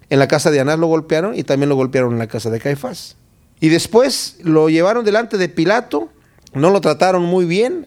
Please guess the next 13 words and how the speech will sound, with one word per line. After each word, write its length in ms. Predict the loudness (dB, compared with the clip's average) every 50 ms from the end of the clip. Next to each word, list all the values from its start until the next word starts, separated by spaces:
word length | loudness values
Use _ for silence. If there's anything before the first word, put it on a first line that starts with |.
| -6 0
lo 160 | 2 2 4
llevan 320 | 4 2 2 0 0 0
delante 460 | 0 0 0 0 -2 -4 -4 -2 -2
de 100 | 0 0
Herodes, 480 | 0 0 0 0 0 0 -2 -4 -8 -8
eh, 120 | -4 -2 0
lo 120 | 2 0
escarnece 720 | 0 0 -2 -2 -2 0 0 0 0 0 -2 -2 -2 -2 0
Herodes. 680 | 0 0 -2 -2 -6 -8 -8 -10 -12 -12 -14 -16 -20 _ _ _ _ _ _ _ _ _ _
También 340 | 2 2 4 4 4 2 2
lo 100 | 2 2
golpean 460 | 0 0 0 2 0 2 2 0 -2
allí 380 | -2 -2 -2 -4 -4 -6 -8